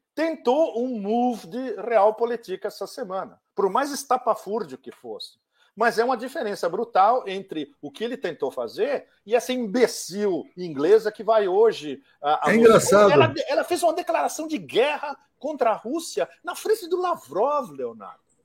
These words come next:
Speaker 2: Pois é.
Speaker 1: Inimaginável o negócio. Ela fez uma
Speaker 2: É.
Speaker 1: declaração de guerra, praticamente.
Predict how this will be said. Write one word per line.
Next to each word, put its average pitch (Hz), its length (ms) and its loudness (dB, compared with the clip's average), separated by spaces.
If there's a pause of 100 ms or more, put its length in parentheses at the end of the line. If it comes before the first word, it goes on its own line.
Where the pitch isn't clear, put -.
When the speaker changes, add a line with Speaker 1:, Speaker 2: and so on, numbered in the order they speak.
(260)
Speaker 2:
Pois 139 320 4
é. 117 100 10
Speaker 1:
Inimaginável 285 760 -2
o 196 40 -4
negócio. 127 480 -6 (140)
Ela 370 160 0
fez 440 140 4
uma - 80 6
Speaker 2:
É. - 40 2
Speaker 1:
declaração 381 460 -2
de 403 100 0
guerra, 233 460 -2
praticamente. - 480 -18